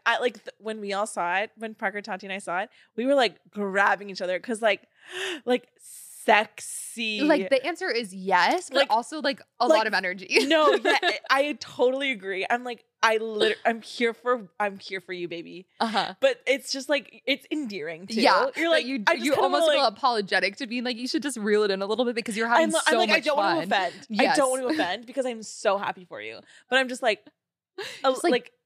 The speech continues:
Speaker 2: two, two notches.
Speaker 1: Yes. But he,
Speaker 2: Mm-hmm.
Speaker 1: I mean, like, I think he can sing.
Speaker 2: Oh, yeah,
Speaker 1: But,
Speaker 2: yeah,
Speaker 1: uh,
Speaker 2: yeah.
Speaker 1: but it just was a little wacky.
Speaker 2: He just, like, put it all in there. And
Speaker 1: Oh,
Speaker 2: he
Speaker 1: and
Speaker 2: just,
Speaker 1: just,
Speaker 2: like
Speaker 1: like, and, like, the wide drone shots. <laughs> It was so
Speaker 2: The
Speaker 1: funny.
Speaker 2: whole sequence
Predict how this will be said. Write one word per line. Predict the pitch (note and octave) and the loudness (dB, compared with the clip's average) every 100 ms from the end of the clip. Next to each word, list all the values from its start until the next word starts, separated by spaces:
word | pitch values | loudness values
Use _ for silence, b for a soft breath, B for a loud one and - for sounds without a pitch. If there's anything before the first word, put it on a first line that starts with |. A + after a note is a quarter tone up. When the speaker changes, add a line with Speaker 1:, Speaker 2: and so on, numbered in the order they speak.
| _ - | _ -10
Speaker 2:
two, | A#3 G3+ | -4 -4
two | F3+ - | -6 -4
notches. | A#3+ E3+ - - - - | -2 -2 -4 -18 -8 -4
Speaker 1:
Yes. | C4+ B3+ F#3 G3+ - - | 0 2 2 0 -14 -6
But | E4+ | 0
he, | G4 | 0
Speaker 2:
Mm-hmm. | G#3 | 2
Speaker 1:
I | G#4+ | 0
mean, | G4+ G4 | 0 -4
like, | G4 - _ | -6 -8 _
I | - D#4+ | 0 0
think | G4+ | -4
he | F#4+ F#4 | -6 -14
can | - F3+ F#3+ | -8 -6 -6
sing. | G3+ F3 D#3+ F#3+ C4+ - | -8 -8 -6 -8 -12 2
Speaker 2:
Oh, | D#4 | 2
yeah, | D#4 D4+ | 4 2
Speaker 1:
But, | C#4+ | 2
Speaker 2:
yeah, | A3 G#3+ | 2 0
Speaker 1:
uh, | |
Speaker 2:
yeah. | B3 | 0
Speaker 1:
but | - B3+ | 2 0
it | B3+ | 0
just | C4+ | -8
was | B3+ G#3+ | -10 -8
a | |
little | F3+ F3+ E3+ | -6 -4 0
wacky. | E3 G3+ | 0 0
Speaker 2:
He | B3 F#4 | 2 2
just, | F4+ | 2
like, | C#4 | -6
put | - D4 | -6 -6
it | G3+ - - | -6 -6 0
all | G3 G3 A3 | 2 2 0
in | G#3+ | -4
there. | F#3+ F3 D#3 | -4 -2 -4
And | - | 0
Speaker 1:
Oh, | B3+ | 0
Speaker 2:
he | B3+ | 2
Speaker 1:
and | D4 | 0
Speaker 2:
just, | D#4+ | 2
Speaker 1:
just, | D#4 | 0
Speaker 2:
like | G3+ | 0
Speaker 1:
like, | - B B B | -6 B B B
and, | D#4 D#4 | 0 2
like, | D#4+ | -2
the | D#4 | -4
wide | A#3+ F#3 F3+ F#3+ G#3 | -6 0 2 2 -2
drone | F#3+ G3 F#3 A3 | -10 -10 -10 -12
shots. | - B3+ C4 D#4 - - - | -2 2 4 2 0 2 4
<laughs> | E5 - D#5 - | 4 2 -2 0
It | B4+ | -6
was | - | -6
so | - A#4+ A4 - B4+ B3 | -6 2 2 4 0 2
Speaker 2:
The | E4 | 2
Speaker 1:
funny. | - E4+ F#4 | 2 -2 0
Speaker 2:
whole | D4 D4+ | 2 2
sequence | - B3 G#3+ G#3+ A#3 | -2 -6 -6 -4 -4